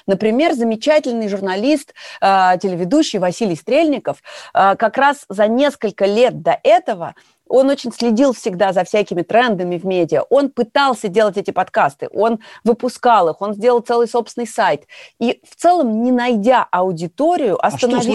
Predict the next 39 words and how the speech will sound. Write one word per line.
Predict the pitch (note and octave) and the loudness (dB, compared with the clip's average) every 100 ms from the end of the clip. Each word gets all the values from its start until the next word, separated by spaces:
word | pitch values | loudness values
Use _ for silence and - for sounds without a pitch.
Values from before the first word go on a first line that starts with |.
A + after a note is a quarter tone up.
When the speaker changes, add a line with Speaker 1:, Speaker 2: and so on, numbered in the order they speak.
| - | -2
Speaker 2:
случилось? | - C#3 | -2 -2
Вот | C#3+ | -2
почему | F#3 C4+ D4+ | 0 4 4
у | |
него | A3 G#3 | 4 2
не | F#3 | 0
получилось, | D#3 F#3 G#3+ - C#4 E3+ D3+ | 0 -2 -2 -2 -2 -2 -2
а | |
у | E3+ | -2
вас | F#3 | -2
получилось? | F#3 D3 E3 D#3 - G2+ E2 - _ | -4 -2 -2 -2 -4 -6 -8 -14 _
Speaker 1:
Ну, | C4 | -4
просто | - D4 D#4 D#4 C4+ _ | -2 2 2 0 -6 _
было | G#3+ A#3 D4 | -6 0 0
технологически | C4 C4+ - C4 C#4 D4 E4 - A#3+ | 0 -2 -4 -2 -2 -2 -4 -6 -6
ещё | G#3+ C4+ | -2 -2
не | A#3+ | -2
всё | A#3 - C#4+ | -2 0 0
готово | A3 - C4+ D4 A#3+ | 0 -2 0 0 0
к | - | -2
распространению | A3+ A3 A3+ - A3+ G#3 A#3 G3+ | -4 -4 -6 -4 -2 0 -2 -2
подкастов. | G3 - G3+ E3 D3+ - | -4 -2 -2 -2 -6 -4
Конечно, | G#3 B3+ F4 E4 G3 - - - - | -2 0 0 -2 -6 -8 -14 -8 0
мы | C4+ | 2
просто | D#4 A3+ C4 D#4+ - A#3 | 2 2 4 2 2 0
сделали | F3+ F3+ B3+ C#4+ A#3 | -2 -2 0 0 0
это | G3 F#3+ F3+ | -2 -2 -2
в | F#3+ | 0
нужный | A3+ B3+ A3 G3+ | 0 0 -2 -4
момент | F#3+ G#3 G#3 F#2+ | -4 -2 -2 -4
и | - | -6
продолжили | G3 A3+ G3+ G#3+ G#3 G3+ G3+ | -2 0 4 2 2 -2 -6
это | G3+ F#3+ | -6 -4
делать | G#3+ G#3+ | -2 -2
уже | F#3+ G3 | -2 -6
как | F#3+ - | -6 -6
независимая | F#3+ G3 G#3+ - F3 | -2 -2 -2 -4 -4
компания | F3 F3 G3+ F#3 E3 | -4 -2 -2 0 -2
"Либо-либо", | F3 E3 F3 D#4+ C4+ | -2 -2 0 0 0